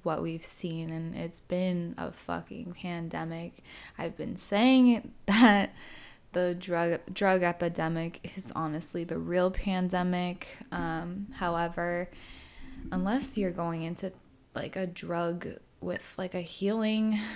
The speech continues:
mentality, like, I'm, I'm all in support of, like, psychedelic healings,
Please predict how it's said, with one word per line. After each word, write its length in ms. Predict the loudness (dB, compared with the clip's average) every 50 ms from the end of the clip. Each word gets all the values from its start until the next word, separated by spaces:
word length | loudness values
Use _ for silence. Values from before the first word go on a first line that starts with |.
| -10 -10 -12 -12 -14 -14 -16 -18 -20 -20 -10 -4
mentality, 840 | 0 2 2 2 2 0 0 0 0 2 4 4 4 4 4 2 2
like, 220 | 2 0 0 -2
I'm, 480 | -2 0 0 0 0 0 -2 -4 -4 -4 0
I'm 200 | 2 6 6 8
all 220 | 8 8 8 6 6
in 120 | 6 4
support 560 | 2 0 -2 -2 -2 0 0 0 0 -2 -4 -4
of, 380 | -2 0 0 0 0 0 -2 -4 -6 -8 -10 -12 -14 -14 -8 -6
like, 180 | -6 -4 -4 -4
psychedelic 680 | -2 -2 -2 0 0 0 2 2 4 4 4 2 2
healings, 720 | 0 2 4 4 6 6 6 6 6 4 0 -4 -8 -12